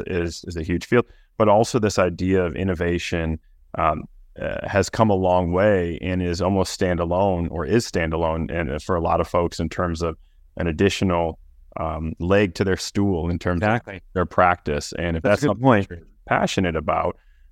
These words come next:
Speaker 1: there's a lot of folks out there that'll support you and, and, and guide you through it and, and offer that support to allow you to be an innovator,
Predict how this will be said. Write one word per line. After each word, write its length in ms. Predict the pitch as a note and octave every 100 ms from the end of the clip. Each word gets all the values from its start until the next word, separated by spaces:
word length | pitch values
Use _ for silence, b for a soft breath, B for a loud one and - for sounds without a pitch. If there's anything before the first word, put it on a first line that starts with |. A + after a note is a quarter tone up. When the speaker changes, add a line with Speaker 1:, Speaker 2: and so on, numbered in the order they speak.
| -
Speaker 1:
there's 140 | F#2+
a 60 | F2+
lot 160 | G2
of 40 | G2+
folks 240 | G#2 F2+
out 200 | G2 F2+
there 100 | F#2
that'll 160 | F2 E2
support 480 | - D#2+ F#2+ F#2 F#2+
you 260 | F2 E2+ -
and, 440 | F2 E2+ E2 D#2 -
and, 300 | F2+ E2 -
and 160 | F2+
guide 300 | E2+ F2 F2+
you 100 | F2+
through 320 | E2 F2+ F2 E2+
it 80 |
and, 220 | E2 E2 D#2
and 100 | E2+
offer 280 | E2+ - F2+
that 180 | E2+
support 600 | - - - A#2 A#2 D#2+ - - - - -
to 160 | - F#2+
allow 340 | E2 E2 F2
you 160 | G2 F#2
to 160 | E2+ E2+
be 140 | E2+
an 80 | E2
innovator, 640 | E2 E2+ E2+ D#2+ E2 D#2+